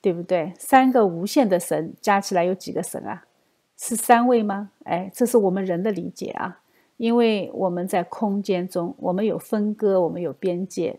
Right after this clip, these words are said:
这个都是在物质世界中的概念。但是在永恒中没有空间，它们是合一的。可见啊，我们古代的那些教父们，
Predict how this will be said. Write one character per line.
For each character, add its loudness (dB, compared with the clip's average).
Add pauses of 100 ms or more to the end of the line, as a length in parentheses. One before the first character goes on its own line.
这 -4
个 8
都 4
是 -4
在 0
物 0
质 -6
世 -8
界 -4
中 -8
的 -8
概 -4
念。 -12 (400)
但 4
是 0
在 4
永 0
恒 -6
中 -4 (120)
没 -2
有 -4
空 -10
间， -10 (420)
它 -4
们 -4
是 -8
合 -10
一 -12
的。 -14 (1600)
可 4
见 4
啊， -2
我 0
们 2
古 -2
代 6
的 4
那 2
些 2
教 4
父 -2
们， -6